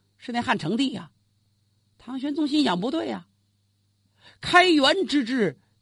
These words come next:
天下闻名啊，那我不能用这李白，他看不起我，所以李白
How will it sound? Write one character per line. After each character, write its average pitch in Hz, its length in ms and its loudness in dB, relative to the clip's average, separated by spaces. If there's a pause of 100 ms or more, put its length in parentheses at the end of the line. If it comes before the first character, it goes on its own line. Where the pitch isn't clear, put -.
天 359 380 2
下 262 300 -2
闻 214 160 2
名 226 300 2
啊， 226 120 -8 (920)
那 226 160 4
我 190 120 0
不 190 120 0
能 208 120 2
用 220 160 0
这 202 120 4
李 165 120 -2
白， 147 200 -4 (400)
他 247 100 -4
看 247 240 2
不 190 60 -4
起 190 160 0
我， 147 340 -4 (280)
所 240 280 0
以 285 160 0
李 190 160 2
白 185 340 -2